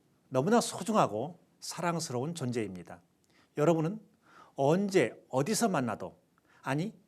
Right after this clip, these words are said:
설사 만나지 않아도 그 존재만으로도 나에게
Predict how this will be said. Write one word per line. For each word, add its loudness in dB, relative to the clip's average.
설사 6
만나지 2
않아도 2
그 -4
존재만으로도 2
나에게 0